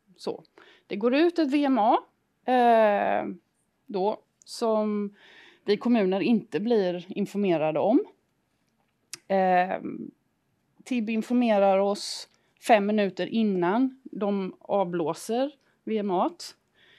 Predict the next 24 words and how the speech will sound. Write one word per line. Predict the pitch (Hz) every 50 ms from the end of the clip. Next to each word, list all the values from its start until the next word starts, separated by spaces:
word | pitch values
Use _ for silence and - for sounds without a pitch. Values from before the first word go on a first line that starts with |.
| _ _ _ _ _ _ _ _ _ _ _ _ _
Alltså, | - 214 208 - - 202 - -
då | 220 214 247
hinner | 226 226 285 262 240 233 254
vi | 269 285
ju | 254 214 214 226
liksom | 226 214 - - 240 240
inte | 247 247 - 220
riktigt, | 226 233 - - 208 190 185 - - - - - - - - - _ _ _ _
eh, | - - - 214 208 208 196 185
i | - 214
alla | 208 208
fall | 208 - 233 208 214
inte | 214 208 208
<laughs> | 208 226 247 -
vi | 240 277
i |
Helsingborg, | 254 233 269 226 208 - 240 214 214 214 208 196 202 233
hinner | 226 269 247 202 185 208
inte | 277 277 - 220
riktigt | 233 233 - _ 175 135 - _
med | - 202 214 214 185 160 165 175 175 165 - - - _ _
i | -
kommunikationen. | - - 214 190 190 190 185 175 - 208 - 254 240 - - - - - 196 190 - _ - - - - - - - _ _ _ -
Ehm, | - 196 190 196 190 190 190 185 185 185 190 180 180 175 180 -